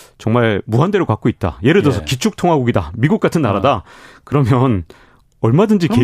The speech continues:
Speaker 1: 개입을 해도
Speaker 2: 걱정
Speaker 1: 되겠죠.
Speaker 2: 없지.
Speaker 1: 걱정 하나도
Speaker 2: 예,
Speaker 1: 없으니까.
Speaker 2: 예.
Speaker 1: 근데 문제점은, 어, 그렇게 외환 시장에 개입을 하면 이 총알이 소진된다는 게
Speaker 2: 예.
Speaker 1: 문제잖아요. 그러니까
Speaker 2: 예.
Speaker 1: 우리나라 총알이 지금 어떤 상황이냐 굉장히 중요하다고 보여지고요.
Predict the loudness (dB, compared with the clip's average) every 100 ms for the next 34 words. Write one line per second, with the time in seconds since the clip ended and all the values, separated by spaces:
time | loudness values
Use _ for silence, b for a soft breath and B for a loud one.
0 | 4 2 2 2 2 0 -2 -2 0 0
1 | 0 -4 -6 -6 -6 -4 -2 -2 -2 -2
2 | 0 2 0 -2 b b b b -6 -4
3 | -2 -2 0 2 2 0 0 0 0 0
4 | 0 2 2 0 0 0 0 0 0 0
5 | -2 -4 -10 -4 0 2 2 0 0 0
6 | 0 -2 -2 -2 -2 0 -2 -4 -6 -4
7 | -6 -6 -4 -2 -2 -2 -2 -2 0 -2
8 | -2 -2 -2 0 0 -2 -2 -2 -2 -2
9 | -2 -4 -4 -4 -2 -2 -2 -2 -2 -4
10 | -4 -6